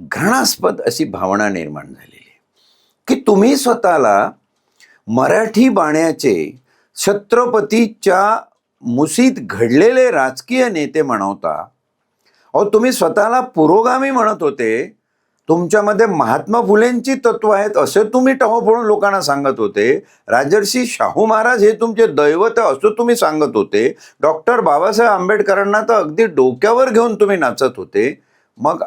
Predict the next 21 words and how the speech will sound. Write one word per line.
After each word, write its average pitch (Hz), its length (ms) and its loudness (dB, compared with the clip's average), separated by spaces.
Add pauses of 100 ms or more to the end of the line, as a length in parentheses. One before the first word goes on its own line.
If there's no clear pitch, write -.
आज 135 320 -2
ह्या 160 140 -2
सगळ्या 113 640 -4
माणसांमधला 98 1040 -12 (1200)
जो 190 200 4
काही 170 400 0
एकत्रित 190 840 -2 (420)
हिमतीचा, 202 960 0 (280)
निडर 190 560 2
राहण्याचा, 165 540 0
निर्भय 175 600 0
राहण्याचा 151 680 -2 (400)
भाग 208 300 0
आहे, 220 140 4
तो 233 160 4
गेला 226 260 4
कुठे? 269 500 0 (800)
आणि 202 160 2
हे 220 180 2
महाराष्ट्रात 240 600 0
घडतं. 240 400 0